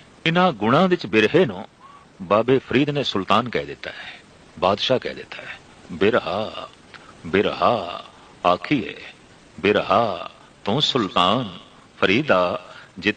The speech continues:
ਤਨ ਬਿਰਹੇ ਨਾ ਉਪਜੇ, ਸੋ ਤਨ ਜਾਣ ਮਸਾਂ।" ਬਿਰਹੋਂ ਕੁੱਠੀ ਜੀਵ ਇਸਤਰੀ ਬਾਰ-ਬਾਰ ਫਰਿਆਦ ਕਰਦੀ ਏ, ਜੋਦੜੀ ਕਰਦੀ ਏ,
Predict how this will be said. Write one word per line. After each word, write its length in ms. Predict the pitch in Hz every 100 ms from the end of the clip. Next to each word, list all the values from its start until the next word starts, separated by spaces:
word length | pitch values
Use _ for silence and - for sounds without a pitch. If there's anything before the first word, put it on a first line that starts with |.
| -
ਤਨ 200 | 95 156
ਬਿਰਹੇ 360 | 160 151 147 156
ਨਾ 100 | 147
ਉਪਜੇ, 580 | 127 117 110 90 80 87 - - - - -
ਸੋ 300 | - - 110
ਤਨ 300 | - 104 92
ਜਾਣ 500 | 82 82 101 92 82 - 95
ਮਸਾਂ।" 520 | 120 - - - - - - - - - - - - - - - - - - - - - - -
ਬਿਰਹੋਂ 360 | 104 196 214 226
ਕੁੱਠੀ 560 | 135 - 127 104 - - _ 85
ਜੀਵ 280 | 120 180 120
ਇਸਤਰੀ 460 | - 127 92 110 98
ਬਾਰ-ਬਾਰ 520 | 90 107 147 123 120
ਫਰਿਆਦ 340 | - 85 78
ਕਰਦੀ 340 | 78 73 76 73
ਏ, 60 | - - - - - -
ਜੋਦੜੀ 360 | 92 98 120 120
ਕਰਦੀ 360 | 78 76 71
ਏ, 160 | -